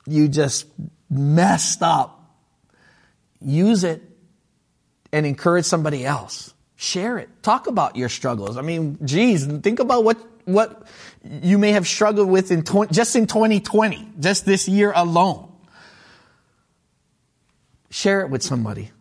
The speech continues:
Someone could perhaps use that. You know, you know what? People who are visiting our church and, and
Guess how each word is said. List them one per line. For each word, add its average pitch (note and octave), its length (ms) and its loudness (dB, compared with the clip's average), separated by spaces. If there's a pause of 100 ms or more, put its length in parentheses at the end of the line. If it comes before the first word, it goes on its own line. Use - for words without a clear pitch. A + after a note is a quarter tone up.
Someone E3 380 -2
could D3+ 180 -4
perhaps D3 400 -6
use C3+ 340 -4
that. - 260 -20 (760)
You C3+ 100 0
know, A#2+ 320 -6 (140)
you E3+ 80 -8
know F#3+ 100 -2
what? G3 220 2 (760)
People F#3+ 320 -2
who D#3+ 120 0
are C#3 320 0 (140)
visiting D#3 460 0
our D3 100 0
church C#3+ 580 -2
and, G#2+ 300 -10
and G#2+ 400 -10